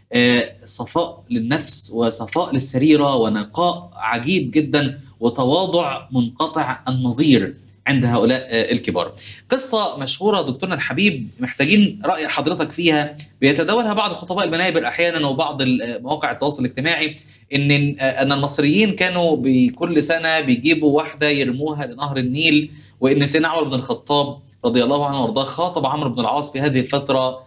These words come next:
وقال له: "خاطب النيل"، أو أرسل رسالة يرميها في النيل. هل هذه ال-، ال-، الواقعة صحيحة أم لا؟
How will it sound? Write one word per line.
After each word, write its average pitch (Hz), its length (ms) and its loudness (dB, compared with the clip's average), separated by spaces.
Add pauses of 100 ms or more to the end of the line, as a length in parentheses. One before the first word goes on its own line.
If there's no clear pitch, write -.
(120)
وقال 147 360 2
له: 147 160 0
"خاطب 143 400 -2
النيل"، 143 440 0
أو 123 260 0
أرسل 143 320 0
رسالة 147 520 2
يرميها 135 520 0
في 127 80 -4
النيل. 135 520 -4 (280)
هل 269 100 0
هذه 285 300 2
ال-، 165 240 2
ال-، 120 220 -4
الواقعة 113 420 -4
صحيحة 127 400 -8
أم 92 100 -18
لا؟ - 60 -20